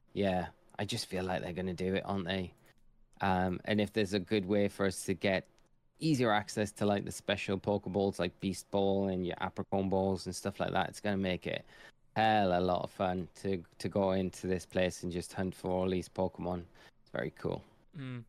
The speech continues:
Speaker 2: We have a little
Speaker 1: Very
Speaker 2: tr-,
Speaker 1: cool.
Speaker 2: we have, uh, there's a few different, there's a few other things that they did announce. We have the special moves that they announced as well, which
Speaker 1: Yeah, yeah.
Speaker 2: I'm not sure how excited, excited I am about them.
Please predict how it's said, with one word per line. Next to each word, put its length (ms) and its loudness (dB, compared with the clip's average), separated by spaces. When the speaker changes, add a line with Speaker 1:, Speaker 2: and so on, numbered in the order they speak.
Speaker 2:
We 160 0
have 200 2
a 60 2
little 180 2
Speaker 1:
Very 80 -2
Speaker 2:
tr-, 180 -12
Speaker 1:
cool. 160 -8
Speaker 2:
we 140 0
have, 240 0
uh, 320 2
there's 220 0
a 40 -4
few 200 0
different, 280 -4
there's 140 -4
a 20 -12
few 180 0
other 180 -2
things 320 -6
that 100 -18
they 120 -12
did 240 -14
announce. 380 -6
We 80 0
have 80 0
the 80 0
special 340 0
moves 640 0
that 140 -2
they 140 2
announced 360 0
as 100 -12
well, 260 -2
which 120 2
Speaker 1:
Yeah, 260 4
yeah. 280 2
Speaker 2:
I'm 80 -2
not 160 0
sure 180 2
how 180 2
excited, 680 -2
excited 640 -4
I 160 0
am 320 0
about 380 -10
them. 240 -10